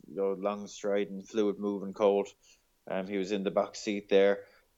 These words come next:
um, and he didn't have a big excuse on the day. You know, he took a bit, a little bit of a grip, but the winner took a, a more of a grip, I thought.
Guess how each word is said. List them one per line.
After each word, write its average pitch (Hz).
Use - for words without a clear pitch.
um, 95
and 95
he 110
didn't 101
have 117
a 110
big 120
excuse 113
on 101
the 98
day. 113
You 113
know, 113
he 110
took 127
a 101
bit, 120
a 120
little 131
bit 113
of 104
a 107
grip, 117
but 110
the 104
winner 127
took 110
a, 101
a 101
more 123
of -
a 104
grip, 101
I 92
thought. 104